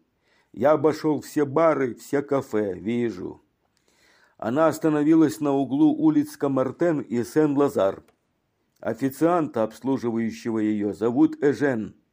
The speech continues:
Лысый, живёт в Бекон-ле-Брюер, имеет дочь примерно тех же лет, что убитая.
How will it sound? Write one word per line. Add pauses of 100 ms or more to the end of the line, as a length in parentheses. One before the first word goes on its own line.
(140)
Лысый,
живёт
в
Бекон-ле-Брюер, (640)
имеет
дочь
примерно
тех
же
лет,
что
убитая.